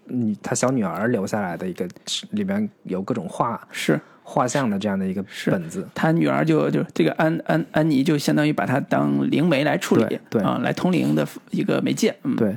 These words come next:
Speaker 1: 后半部分就已经开始有一些很飞的一些设定了，比如说
Speaker 2: 是。
Speaker 1: 那个母亲烧那本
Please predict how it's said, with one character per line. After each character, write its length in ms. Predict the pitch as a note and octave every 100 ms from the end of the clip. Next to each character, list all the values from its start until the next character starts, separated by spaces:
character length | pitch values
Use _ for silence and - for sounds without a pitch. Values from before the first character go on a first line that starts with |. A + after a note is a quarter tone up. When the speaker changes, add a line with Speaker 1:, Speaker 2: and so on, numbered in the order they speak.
| -
Speaker 1:
后 240 | - F#3+
半 160 | E3+ C3+
部 120 | C#3
分 180 | C3 A#2
就 140 | C3
已 140 | A2
经 160 | G2+ B2
开 160 | C#3+ D3+
始 200 | - G#2
有 220 | F#2+ F2+
一 80 | G2
些 260 | - A#2
很 260 | A2 - F2+
飞 320 | - - C#3
的 200 | C#3 G#2+ F#2+
一 120 | G2+
些 200 | G2+ G#2+
设 180 | - A#2
定 160 | B2+
了， 120 | G2+ E2
比 80 | F#2+
如 60 |
说 140 | F#2 -
Speaker 2:
是。 60 | - - - - _
Speaker 1:
那 240 | - B2+ B2+
个 80 | G#2
母 180 | G2
亲 160 | F#2 C3
烧 300 | B2+ D3 D3+
那 160 | D3+ C3
本 300 | A2+ F#2